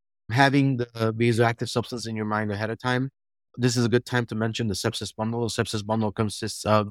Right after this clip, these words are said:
empiric blood cultures, urine cultures in the right setting, whatever access they have, if they have a central line, to get cultures from the central line. If they happen to have a ventricular peritoneal shunt, getting your neurosurgery colleagues to do cultures from the shunt itself,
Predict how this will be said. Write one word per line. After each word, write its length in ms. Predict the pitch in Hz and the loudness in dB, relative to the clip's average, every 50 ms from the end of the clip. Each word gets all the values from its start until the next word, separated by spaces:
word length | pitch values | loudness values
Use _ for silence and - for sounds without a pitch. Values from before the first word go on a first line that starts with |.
| - _ _ _ _ _ _ _ _ - | -8 _ _ _ _ _ _ _ _ -6
empiric 300 | 113 101 135 127 123 113 | -2 0 2 2 2 2
blood 140 | 117 113 | 2 2
cultures, 420 | - 120 110 - - 117 113 107 104 | 2 0 0 0 0 -2 -2 0 0
urine 240 | 113 120 123 120 113 | 2 2 2 0 -2
cultures 420 | - 113 101 - - 117 110 110 | -4 -8 -6 -4 -4 -2 -2 -2
in 80 | 110 107 | -2 -2
the 80 | 104 | -2
right 200 | 101 104 101 - | -4 -4 -6 -6
setting, 460 | - - 127 120 123 120 117 117 120 - _ _ _ _ _ _ _ - | -2 0 0 2 2 2 0 -2 -4 -8 _ _ _ _ _ _ _ -4
whatever 680 | 104 107 113 117 120 110 117 117 113 113 110 110 - - - | 0 2 4 4 6 6 6 6 8 6 4 2 0 -2 -4
access 320 | 107 117 - - - 113 - | -4 -4 -4 -2 -4 -4 -2
they 120 | - 110 | 0 0
have, 340 | 110 113 113 113 113 110 101 - | 2 2 4 2 2 0 -2 -8
if 120 | - - | -12 -6
they 80 | - 107 | -2 0
have 140 | 110 110 101 | 0 0 -2
a 40 | |
central 320 | 101 - 120 113 - 117 107 | -2 -4 -4 -4 -2 -2 0
line, 440 | 107 107 110 110 110 110 110 113 - _ - _ _ _ _ _ _ _ _ _ _ _ _ _ _ - | 0 2 2 2 2 0 -2 -4 -8 _ -20 _ _ _ _ _ _ _ _ _ _ _ _ _ _ -8
to 80 | - 107 | -4 0
get 180 | 113 110 101 | 0 0 0
cultures 340 | - - 117 107 - 120 104 | -2 -6 -8 -6 -4 -4 -4
from 140 | - 113 107 | -4 -4 -4
the 60 | 104 | -4
central 320 | - - 104 - 110 104 104 | -4 -6 -6 -6 -4 -4 -2
line. 260 | 104 110 120 139 156 _ _ _ _ _ _ _ _ _ _ _ - | -2 -2 -2 -2 -4 _ _ _ _ _ _ _ _ _ _ _ -4
If 160 | 131 131 - | -2 -2 0
they 100 | - 123 | 2 2
happen 300 | 117 120 120 117 - 117 | 4 4 2 0 -2 -6
to 100 | 107 120 | -4 -2
have 400 | 117 117 113 110 110 110 107 101 - _ _ _ _ _ _ - - | 0 2 4 4 4 2 0 -2 -6 _ _ _ _ _ _ -6 -2
a 60 | 113 | 0
ventricular 400 | 101 117 117 113 - - 113 - | 2 2 2 0 -2 -6 -6 -4
peritoneal 400 | - 113 104 90 104 117 120 117 | -4 -6 -4 -4 -2 -2 -2 -2
shunt, 320 | - - 127 123 123 123 120 _ 101 95 | 0 2 2 2 2 0 -2 _ _ -6
getting 220 | 110 110 110 110 | -6 -4 -4 -4
your 100 | 107 104 | -4 -2
neurosurgery 580 | 104 104 107 104 - - 110 101 104 110 107 95 | -2 -2 -2 -2 -2 -4 -6 -4 -4 -4 -4 -2
colleagues 360 | - 113 107 107 104 - - | 0 2 2 2 0 -2 -6
to 100 | - 110 | -12 -14
do 340 | 95 104 104 104 104 104 101 _ _ _ _ _ _ - | -12 -10 -10 -10 -10 -12 -14 _ _ _ _ _ _ -2
cultures 560 | - 107 101 - - 110 107 101 98 - - | 0 0 0 2 2 2 4 2 2 -2 -6
from 440 | - - 110 107 104 101 101 101 98 | -6 -4 -4 -2 -2 -2 -4 -4 -4
the 80 | 101 | -4
shunt 240 | 95 - 110 104 98 | -4 -2 -2 -4 -4
itself, 460 | 98 92 - - 123 135 143 135 - | -6 -6 0 2 2 2 2 0 -6